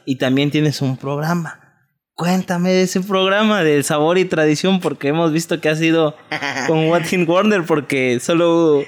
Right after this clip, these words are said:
Speaker 1: un
Speaker 2: No.
Speaker 1: video hemos visto y
Speaker 2: Primera temporada y único
Speaker 1: <laughs>
Speaker 2: capítulo, <laughs> pero fue el éxito.
Speaker 1: Pero se encuentra dentro de este canal digital llamado A G T V.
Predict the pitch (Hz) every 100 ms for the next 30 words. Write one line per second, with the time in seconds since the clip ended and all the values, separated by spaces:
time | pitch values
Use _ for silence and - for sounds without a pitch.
0 | - - 220 220 190 214 226 190 214 247
1 | 262 214 175 180 202 220 240 208 185 180
2 | 226 220 214 220 196 175 170 180 277 185
3 | 170 175 269 220 202 190 170 170 190 196
4 | 180 190 - 165 156 147 160 160 151 151
5 | 160 175 196 214 190 190 180 180 180 190
6 | 185 123 120 135 170 226 302 - - _
7 | _ 135 - 131 160 180 180 131 135 139
8 | 139 127 113